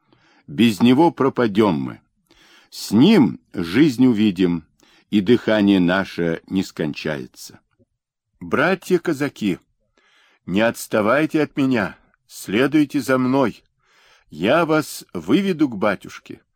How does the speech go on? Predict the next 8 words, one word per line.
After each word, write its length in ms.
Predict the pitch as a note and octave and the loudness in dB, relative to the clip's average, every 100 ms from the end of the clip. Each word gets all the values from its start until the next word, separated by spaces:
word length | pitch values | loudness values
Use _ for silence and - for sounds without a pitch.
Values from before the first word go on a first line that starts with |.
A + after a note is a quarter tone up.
| _ _ _ _ | _ _ _ _
и 120 | G2+ | -6
станем 580 | G2+ - - D3 G3+ F#3 | -6 -6 -2 0 0 -2
служить 540 | E3 - C3 B2 A#2+ - | -4 -6 -4 -2 -4 -4
ему 180 | G2+ F2+ | -6 -4
до 140 | F#2 | -2
последней 600 | G#2+ G2+ D#3+ F#3 C#3+ D#3 | -2 -4 -4 -6 -4 -6
капли 460 | - C#3 D3 - B2 | -4 -4 -4 -6 -10
крови. 520 | - F#2 F#2+ C#2+ C2 | -6 -4 -4 -4 -12